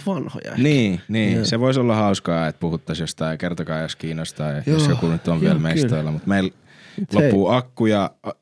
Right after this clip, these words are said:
Speaker 2: mulla loppuu nestekehosta. Mä oon
Speaker 1: Takku.
Speaker 2: niin hi-, hikoillut niin paljon. Ja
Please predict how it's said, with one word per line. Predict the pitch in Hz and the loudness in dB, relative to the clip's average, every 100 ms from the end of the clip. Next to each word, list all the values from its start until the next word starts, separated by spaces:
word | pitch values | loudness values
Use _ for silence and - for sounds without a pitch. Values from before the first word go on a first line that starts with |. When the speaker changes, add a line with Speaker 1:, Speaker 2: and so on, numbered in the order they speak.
| _ _ _ 87 | _ _ _ -4
Speaker 2:
mulla | 113 113 113 | -2 2 4
loppuu | 104 - 98 | 2 2 2
nestekehosta. | 104 117 - - - 92 90 - 87 | 4 2 0 -4 0 0 0 0 2
Mä | 85 | 4
oon | 82 | 4
Speaker 1:
Takku. | 85 | 4
Speaker 2:
niin | 90 87 - - | 2 2 -2 -4
hi-, | 107 - 87 - | -4 -4 -4 -4
hikoillut | 110 92 87 87 | 0 2 2 2
niin | 90 | 0
paljon. | 82 85 82 78 | 0 0 0 -2
Ja | 76 | -2